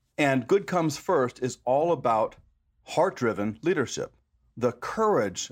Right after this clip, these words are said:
the commitment. As you see in my story about Hamid, I had to not only give a damn about Hamid to keep him from getting an ass beating,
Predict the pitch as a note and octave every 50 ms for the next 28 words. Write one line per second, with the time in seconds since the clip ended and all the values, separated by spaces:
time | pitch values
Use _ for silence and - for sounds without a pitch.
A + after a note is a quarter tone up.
0 | - - B2+ A#2+ C3 C3 B2+ B2 - - - - C#3 C#3 D3 D#3 F3+ F#3+ - -
1 | - G2 B2 B2+ B2 D3+ C#3+ C#3+ - G3+ F#3+ D#3+ D3+ C#3+ C3+ C#3+ - D#3 C#3+ C3
2 | A2 A2+ G2+ - - E3 E3 C3 G#2 F#2 - _ - - - - - - - _
3 | _ _ - A#2 C3 E3+ A3+ A3 E3 C3+ - E3+ E3 E3 D#3+ D3 C3+ - - D#3
4 | C3+ B2 B2 C3+ C#3+ D#3+ F3 F3 E3 C#3+ B2+ A2 F#2+ - B2+ C#3+ C#3+ D#3 C3 C#3
5 | C3+ C3 A#2+ A#2 G#2+ G2+ F#2 - - - D#3 F#3+ A3+ D#3+ G2 D#2+ D#2+ _ - B2+
6 | - - A2 - G#2 F2+ E2+ G2+ G#2 F#2 F#2+ F#2+ F#2+ F2+ F2+ F2 F2 E2+ - -
7 | F2+ E2+ D#2 F2+ A2+ C#3+